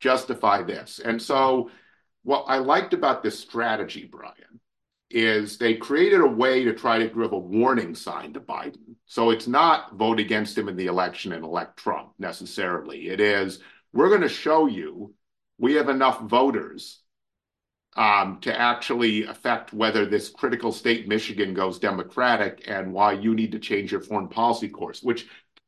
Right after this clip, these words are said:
I'll get to what Biden's actually doing there. It's more nuanced than just he refuses, but he still needs to move farther one way or another. And this was highly effective.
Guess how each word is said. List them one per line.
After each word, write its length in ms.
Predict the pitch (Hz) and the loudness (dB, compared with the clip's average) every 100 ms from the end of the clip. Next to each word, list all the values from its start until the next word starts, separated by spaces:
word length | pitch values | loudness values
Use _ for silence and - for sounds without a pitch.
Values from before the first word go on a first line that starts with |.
| _ _ | _ _
I'll 160 | - 107 | -2 0
get 180 | 135 139 | 2 0
to 80 | 120 | 0
what 220 | 113 104 | 0 2
Biden's 380 | 107 107 107 101 | 4 2 0 -2
actually 340 | 98 - 98 | -4 -4 -6
doing 380 | 92 113 110 95 | 2 4 4 2
there. 220 | 80 82 | -6 -6
It's 140 | 85 - | -8 -6
more 200 | 104 98 | -4 -2
nuanced 640 | 101 113 101 85 82 - | -2 -2 0 -2 -4 -10
than 160 | 87 - | -10 -4
just 260 | 98 - | -4 -4
he 120 | - | -8
refuses, 920 | 87 87 - 113 110 82 - - - - | -8 -8 -4 0 0 -2 -12 -16 -20 -12
but 160 | 95 90 | -8 -8
he 160 | 101 | -8
still 280 | 92 - 113 | -8 -2 0
needs 260 | 101 95 - | -2 -8 -10
to 100 | 101 | -10
move 260 | 95 92 | -8 -8
farther 500 | - 104 104 104 82 | -2 2 2 2 -2
one 240 | 82 87 90 | -6 -6 -4
way 160 | 90 | -4
or 140 | 87 82 | -4 -6
another. 460 | 92 117 113 - - - - - _ - | 0 0 0 -8 -16 -20 -20 -20 _ -6
And 300 | 127 123 123 | 2 2 4
this 160 | 131 - | 2 2
was 160 | 156 | -2
highly 340 | 131 123 123 139 | 2 2 4 0
effective. 600 | - 170 180 - 202 | 0 0 0 -2 -16